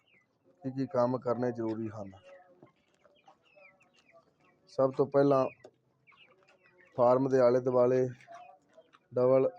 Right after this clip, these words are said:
ਪੱਲੀਆਂ ਜਾਂ ਦਰੀਆਂ ਵਗੈਰਾ ਲਗਾ ਦਿਓ, ਤਾਂ ਜੋ ਬਾਹਰ ਦੀ ਠੰਡੀ ਹਵਾ ਅੰਦਰ ਨਾ ਆ ਸਕੇ।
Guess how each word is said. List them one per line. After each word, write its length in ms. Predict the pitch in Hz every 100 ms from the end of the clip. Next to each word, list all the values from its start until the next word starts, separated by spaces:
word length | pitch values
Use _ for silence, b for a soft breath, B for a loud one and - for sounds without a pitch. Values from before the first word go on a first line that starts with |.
| - _ _ _ - -
ਪੱਲੀਆਂ 360 | 127 123 131 139
ਜਾਂ 80 | 131
ਦਰੀਆਂ 300 | 127 135 131
ਵਗੈਰਾ 280 | 123 120 120
ਲਗਾ 300 | 120 117 117
ਦਿਓ, 220 | 120 120 113 _ _ - - - _
ਤਾਂ 220 | 120 123
ਜੋ 140 | 127 123
ਬਾਹਰ 300 | 117 131 131 117
ਦੀ 180 | 123 117 - _ - - _ _ _ _ _ _ -
ਠੰਡੀ 340 | 131 131 135
ਹਵਾ 320 | 127 117 127 120
ਅੰਦਰ 240 | 117 120
ਨਾ 80 | 117
ਆ 120 | 110 110
ਸਕੇ। 420 | - 101 104